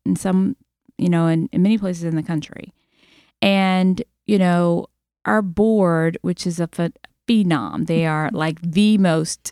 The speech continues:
um, powerful women in the city. Um, and not just because of their position, but more because of their pa-, um, passion and their commitment to this work. And so they said, "We wanna be, you know, if we're really stepping into the mission of the organization,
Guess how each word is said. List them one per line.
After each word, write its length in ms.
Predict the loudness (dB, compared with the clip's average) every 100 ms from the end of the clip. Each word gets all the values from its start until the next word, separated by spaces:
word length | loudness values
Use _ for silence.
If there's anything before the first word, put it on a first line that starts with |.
| -14 -10
um, 480 | -8 -6 -6 -8 -12 _ _ _ _ _ 0
powerful 500 | 2 4 2 -2 -2
women 240 | -2 -2
in 120 | -2
the 60 | -4
city. 440 | -4 -6 -4 -10 -12 _ _ _ -4
Um, 500 | 0 2 2 2 0 0
and 160 | 2
not 160 | 2 0
just 180 | -4 -6
because 280 | -6 -4 -2
of 80 |
their 100 | -4
position, 540 | -4 -4 -4 -4 -4 -2
but 100 | -2
more 160 | -2
because 300 | -2 -6 -10
of 80 | -10
their 80 | -10
pa-, 240 | -10 -12 -8
um, 280 | -6 -6 -8
passion 540 | -10 -10 -8 -8 -10 -12 -4
and 120 | -4
their 80 | -4
commitment 460 | -4 -4 -4 -6 -6
to 120 | -10
this 220 | -10 -12
work. 420 | -12 -12 -14 -20 -20 _ -20 -20 _
And 160 | 2 2
so 220 | 2 2
they 140 | 2 0
said, 180 | 0
"We 140 | 2 4
wanna 260 | 4 2
be, 340 | 2 0 -2 -2
you 100 | 0
know, 100 | 0
if 80 | 0
we're 120 | 0
really 340 | 2 2 2 0
stepping 380 | -2 -2 -2
into 240 | -2 -4 -2
the 120 | -2
mission 380 | -2 -2 -2 -2
of 80 | 0
the 120 | 0
organization, 1000 | 0 2 2 2 -2 -2 0 2 2